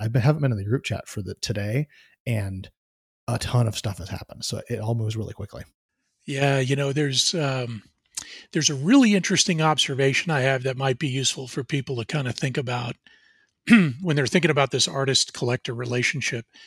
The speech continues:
Speaker 2: especially amongst collectors. I'm not sure I know of any collector that does this full time, right? We all have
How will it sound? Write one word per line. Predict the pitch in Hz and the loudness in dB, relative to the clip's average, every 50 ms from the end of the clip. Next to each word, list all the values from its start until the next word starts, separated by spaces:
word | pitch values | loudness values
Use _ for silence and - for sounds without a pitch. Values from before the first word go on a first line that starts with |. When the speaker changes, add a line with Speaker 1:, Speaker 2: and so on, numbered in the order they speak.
| - - - - - - _ _ - | -20 -20 -20 -20 -20 -20 _ _ 2
Speaker 2:
especially | 175 - - 233 220 - - 202 185 | 2 4 4 2 0 2 2 2 2
amongst | 175 175 170 160 - - - - | 2 2 0 2 0 0 0 0
collectors. | - - 135 123 131 - - 127 113 113 | 0 2 2 2 2 0 -2 -4 -2 0
I'm | 147 165 190 | 2 2 4
not | 185 156 131 | 4 2 2
sure | - - 165 143 139 135 135 135 | 2 0 -2 -2 -2 -4 -4 -2
I | 123 123 | -2 -4
know | 131 131 131 131 | -4 -4 -4 -4
of | 123 117 | -2 0
any | 127 127 135 139 | 2 2 2 0
collector | 127 - - 127 113 110 - - 110 107 | -2 -2 -2 -2 -2 -2 -4 -8 -12 -12
that | 123 120 - | -12 -12 -8
does | - 117 107 107 - | -6 -6 -4 -6 -6
this | 107 104 - | -6 -6 -8
full | - - 117 113 110 | -6 -8 -10 -12 -10
time, | - - 123 117 110 113 | -10 -10 -8 -8 -10 -10
right? | 127 135 143 151 | -8 -8 -6 -4
We | 143 131 | -2 -2
all | 131 135 143 139 | 0 0 0 0
have | 113 123 120 113 113 - | 0 0 -2 -4 -8 -10